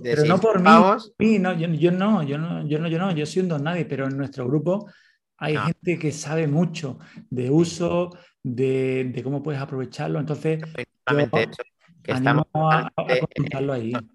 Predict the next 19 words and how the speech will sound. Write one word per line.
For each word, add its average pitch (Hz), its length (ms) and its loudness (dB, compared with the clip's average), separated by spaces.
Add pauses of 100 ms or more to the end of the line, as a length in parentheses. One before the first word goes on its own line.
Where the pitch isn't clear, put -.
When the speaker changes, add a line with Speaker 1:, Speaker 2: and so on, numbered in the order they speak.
(140)
Speaker 2:
efectivamente, 117 500 0
que 117 100 -2
no 117 120 0
solamente 120 460 0
eso, 120 260 -6
que 117 300 0
lo 110 140 -2
único 117 200 0
que 120 80 0
hacemos 123 400 -4
es 110 260 -4 (380)
todas 127 180 4
las 139 120 4
noticias 135 280 0
que 127 120 -8
salen, 98 380 -8 (220)
las 107 140 -2
ponemos 117 400 0
ahí, 101 320 -2